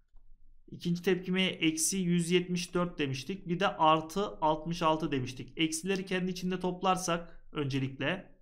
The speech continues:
eksi üç yüz altmış iki yapıyor burası. Artı altmış altı dersek buradan arkadaşlar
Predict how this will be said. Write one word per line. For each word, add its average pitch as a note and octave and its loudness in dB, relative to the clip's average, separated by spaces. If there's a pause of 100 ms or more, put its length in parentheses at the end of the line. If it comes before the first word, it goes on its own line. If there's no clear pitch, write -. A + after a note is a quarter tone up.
(380)
eksi D#3 -2
üç - -8
yüz F3 -2
altmış F3+ 0
iki F#3 -4
yapıyor D#3 0
burası. C3+ -2 (680)
Artı C#3+ 2
altmış E3 0
altı F3 2
dersek E3+ 0 (540)
buradan E3 0
arkadaşlar D3 0